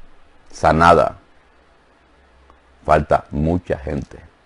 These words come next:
Bienvenidos a, a este su canal de Cristo Libera. Como ustedes saben,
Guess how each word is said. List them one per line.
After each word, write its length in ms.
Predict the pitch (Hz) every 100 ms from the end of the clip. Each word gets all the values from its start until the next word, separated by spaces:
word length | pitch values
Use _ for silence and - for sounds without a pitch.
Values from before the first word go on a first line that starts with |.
| _ _ _ _ _ _ _ _ - _ _ _ _ _ _ _ _ _ _ _ _ _ _ _ _ _ _ _ - - -
Bienvenidos 600 | 80 95 87 110 120 120
a, 300 | 87 76 67 57 50 _ - _ _ _ _ _ _ _ _ -
a 120 | 90
este 140 | 95
su 120 | 95 87
canal 420 | 82 95 87 - _ _ _ _ -
de 120 | 78
Cristo 260 | 95 -
Libera. 380 | 82 82 85 - _ _ _ _ _ _ _ _ _ _ _ _ _ _ _ _ _ _ _ _ _ _ _ _ _ _ _ _ _ _ _ _ _ _ _ _ _ _ _ _ _ _ _ _ _ _ _ _ _ -
Como 160 | 87 87
ustedes 220 | 92 95
saben, 500 | 101 98 104 76